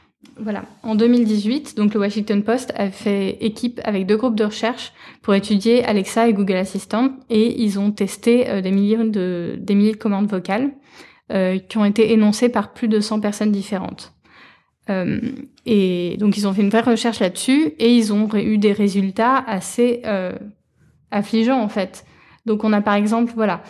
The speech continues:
les personnes avec un accent du sud des États-Unis avaient trois pour cent moins de chances d'être compris que ceux avec un accent de l'ouest. Les personnes avec un accent, euh, non natif, donc qui parlaient pas anglais, euh,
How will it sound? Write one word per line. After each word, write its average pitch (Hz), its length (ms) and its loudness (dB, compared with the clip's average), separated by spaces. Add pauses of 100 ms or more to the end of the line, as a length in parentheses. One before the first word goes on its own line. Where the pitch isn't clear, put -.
(180)
les 214 80 2
personnes 214 380 0
avec 214 220 0
un 202 80 0
accent 208 260 0
du 220 100 2
sud 226 340 -4
des 214 200 2
États-Unis 214 580 2
avaient 196 240 0
trois 240 320 -4
pour 247 160 -4
cent 254 220 -2
moins 233 260 4
de 220 120 2
chances 226 260 -2
d'être 208 160 0
compris 233 560 0
que 208 100 0
ceux 220 220 0
avec 202 240 -2
un 196 100 -2
accent 185 240 -6
de 175 60 -8
l'ouest. - 480 -10 (580)
Les 208 80 4
personnes 233 400 2
avec 208 240 2
un 208 120 2
accent, 208 520 -2
euh, 196 220 -2
non 226 220 4
natif, 233 760 -2 (100)
donc 196 200 0
qui - 160 -10
parlaient 196 320 -2
pas 220 260 0
anglais, 208 540 -2 (440)
euh, 185 220 -8